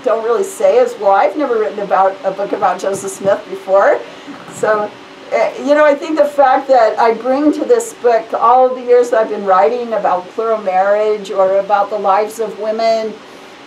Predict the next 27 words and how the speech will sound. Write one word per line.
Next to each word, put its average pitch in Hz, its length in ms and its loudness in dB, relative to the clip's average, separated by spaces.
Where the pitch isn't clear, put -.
um, 214 580 4
I 277 200 4
think 370 180 -2
that's 320 280 0
important 269 760 0
because 240 400 -4
I 226 300 4
saw 302 420 2
much 269 440 2
of 226 360 2
what 247 220 4
went 247 140 4
on 247 240 2
in 226 60 -4
his 220 220 0
life 220 340 2
through 240 180 -8
the 233 120 2
le-, 226 480 2
through 277 240 -8
this 262 240 -6
lens 254 440 0
that 220 180 0
was 208 120 -4
colored 247 540 0
by 190 160 0
this, - 340 -6